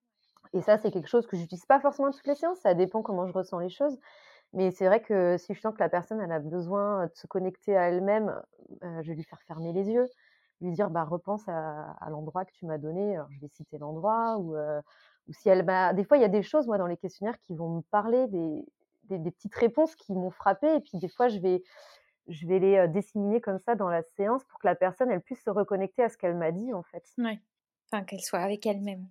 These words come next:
Speaker 2: en fait. Ouais, je vois.
Speaker 1: Exactement.
Speaker 2: Je vois ce que tu veux dire.
Speaker 1: Mmh. <laughs>
Speaker 2: Hem, est-ce que tu penses que justement pour nos futures mariées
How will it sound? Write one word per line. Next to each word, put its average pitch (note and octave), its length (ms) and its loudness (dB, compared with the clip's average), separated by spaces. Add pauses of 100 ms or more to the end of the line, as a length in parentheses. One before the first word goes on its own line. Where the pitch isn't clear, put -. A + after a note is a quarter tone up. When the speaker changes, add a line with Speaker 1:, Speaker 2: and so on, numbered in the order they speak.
(120)
Speaker 2:
en - 40 -20
fait. - 360 -18 (220)
Ouais, G3 160 2
je G#3+ 120 -10
vois. G3 120 -6
Speaker 1:
Exactement. - 120 -10 (120)
Speaker 2:
Je - 80 -20
vois G#3 80 -12
ce - 60 -14
que - 80 -12
tu G#3 220 -12
veux F#3+ 120 -16
dire. F3+ 180 -14 (560)
Speaker 1:
Mmh. F3 60 -10 (240)
<laughs> - 160 -20 (220)
Speaker 2:
Hem, A3 520 -2
est-ce C4 140 -4
que F#4 80 -6
tu B3 180 -8
penses B3 220 -8
que A3+ 80 -6
justement A3 460 -10
pour A3 180 -10
nos G#3 120 -12
futures A#3 340 -14
mariées G#3 420 -10